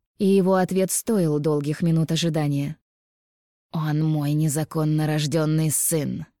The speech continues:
Грех бурной молодости». «И кто же его мать?»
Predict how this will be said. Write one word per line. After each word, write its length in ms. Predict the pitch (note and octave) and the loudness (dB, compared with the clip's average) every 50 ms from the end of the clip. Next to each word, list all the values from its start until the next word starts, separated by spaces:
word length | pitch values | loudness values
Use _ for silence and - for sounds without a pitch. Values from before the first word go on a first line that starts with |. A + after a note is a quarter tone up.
| _ _ _ _ _ | _ _ _ _ _
Грех 640 | - - C#3+ C3+ E3 E3 D3+ D#3+ D#3 D3 C#3+ E3 D#3 | -8 -8 -4 -2 -2 0 0 0 0 -2 -2 -4 -4
бурной 420 | C#3+ E3 D#3+ D3+ C#3+ D#3+ E3 E3 | -2 0 0 0 0 2 2 2
молодости». 920 | E3+ E3+ F3+ F3+ F3+ E3+ D3+ C#3+ C3 - C#3 C#3 - - - - - - - _ _ _ _ _ _ _ _ _ _ _ _ _ _ _ - | 4 4 4 4 2 2 0 -2 -2 -4 -6 -6 -6 -6 -6 -8 -12 -12 -14 _ _ _ _ _ _ _ _ _ _ _ _ _ _ _ -2
«И 140 | D#3 D#3 | -2 -2
кто 240 | - - - F3 F3+ | -2 -2 -2 0 0
же 120 | E3 F3 F#3 | 2 2 2
его 240 | F#3 F3+ F#3 F#3+ | 2 4 4 4
мать?» 400 | G3 G#3 G3 D#3 - - - - | 4 4 4 2 0 -4 -10 -16